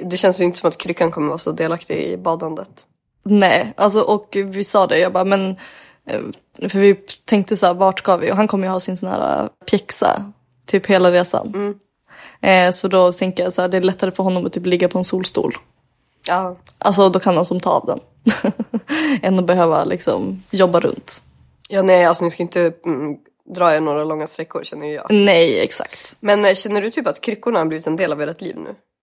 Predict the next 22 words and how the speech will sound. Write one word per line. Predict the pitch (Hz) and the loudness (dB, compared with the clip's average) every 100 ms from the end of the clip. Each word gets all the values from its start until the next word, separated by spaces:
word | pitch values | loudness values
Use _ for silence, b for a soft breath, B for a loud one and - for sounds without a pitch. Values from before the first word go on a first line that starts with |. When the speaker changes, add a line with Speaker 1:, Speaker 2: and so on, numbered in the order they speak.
| _ | _
Speaker 2:
Nej, | 208 190 | 2 4
jag, | 185 180 | 4 4
jag | 175 | 4
har | 190 | 2
absolut | - 196 190 | 0 -2 0
inte | 180 165 | -2 -6
accepterat | - - - - | -8 -8 -8 -8
det. | - 226 _ _ - | -10 -14 _ _ -8
Speaker 1:
Nej, | 202 202 | 2 4
alltså, | 185 196 | 4 0
känns | 185 196 | -4 -4
inte | 196 196 | -2 0
det | 190 | 0
så | 190 | 0
här | - | -2
naturligt | 170 175 220 165 95 | -2 -2 -4 -6 -8
att | - | -4
se | - | -2
Erik | 147 151 | -2 -2
med | - - | -8 -8
kryckor, | - - - | -8 -6 -4
eller? | 165 | -2